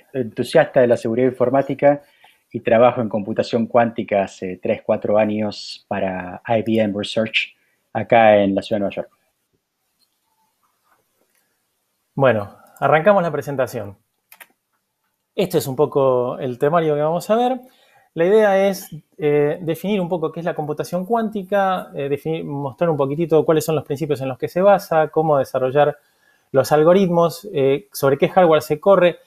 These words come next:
Speaker 2: los mitos y realiza-, y realidades que se han generado, los mitos que se han generado alrededor de la computación cuántica en estos últimos años, eh,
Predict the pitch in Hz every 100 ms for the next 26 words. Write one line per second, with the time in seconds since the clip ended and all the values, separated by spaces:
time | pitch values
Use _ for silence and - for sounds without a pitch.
0 | _ _ _ 143 147 135 - - 202 165
1 | 196 208 175 151 139 139 175 160 147 131
2 | 139 143 180 180 - - - 139 151 147
3 | 135 127 - 127 131 156 131 117 156 127
4 | 110 131 123 123 117 135 131 123 127 110
5 | 117 117 123 131 117 - 113 117 113 131
6 | 123 135 123 113 127 - 120 131 123 127
7 | 135 185 190 185 - _ _ _ _ _
8 | _ 131 131 127 -